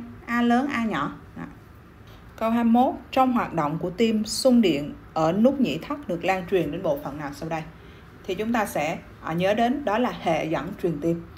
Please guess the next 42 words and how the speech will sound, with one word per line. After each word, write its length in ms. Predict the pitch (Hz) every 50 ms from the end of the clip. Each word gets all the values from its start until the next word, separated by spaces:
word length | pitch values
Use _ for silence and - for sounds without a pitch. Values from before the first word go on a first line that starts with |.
| - - - - - -
Một 180 | 220 220 214 233
hệ 140 | 226 196
dẫn 260 | 196 196 185 196 226 233
truyền 200 | 254 208 190 175
tim 300 | - 233 233 226 226 226
thì 140 | 226 190 175
sẽ 360 | 170 - - 160 147 151 180
có 340 | 185 - 196 185 196 226 262 247 - - - -
bốn 160 | 170 196 226
bộ 160 | 226 175 - -
phận. 180 | 170 147 147 143
Đầu 140 | 180 170 165
tiên, 280 | 175 202 202 175 175 - - - - - - - - - -
nút 160 | 254 349 -
xoang 380 | - - - 269 240 226 220 202
nhĩ 260 | 175 151 151 170 214 - - - - - -
có 80 | 151 151
khả 220 | - - 180 160
năng 220 | 196 214 208 196 202 - - - - - - -
phát 220 | - - 247 247 -
xung 200 | - 214 196 175
điện, 220 | 143 131 120 - - -
đó 120 | - 160 185
là 120 | 202 170
nút 200 | 156 170 202 202 -
xoang 220 | - 180 151 151
nhĩ. 160 | 143 139 143 170 - - - - - - - -
Nó 80 | 294 285
sẽ 120 | 285 226 226 233
truyền 240 | 226 202 190 190
đến 260 | 202 208 214 240 262 285
nút 180 | 311 302 311
nhĩ 220 | 254 190 160 165 -
thất, 180 | - 247 254 - - - - - - - - - - - - - - - - - - -
nút 160 | - 226 240 -
xoang 240 | - 214 190 185
nhĩ 220 | 175 151 135 143 160
đến 240 | 160 165 165 180 190
nút 180 | 202 208 -
nhĩ 120 | - - -
thất. 160 | - 170 170 170 - - - - - - - - - - - - - - - - - - - - - - - - - - - - - - - - - - - - - - - - - - - - - - - - - -
Rồi 220 | - 180 196 202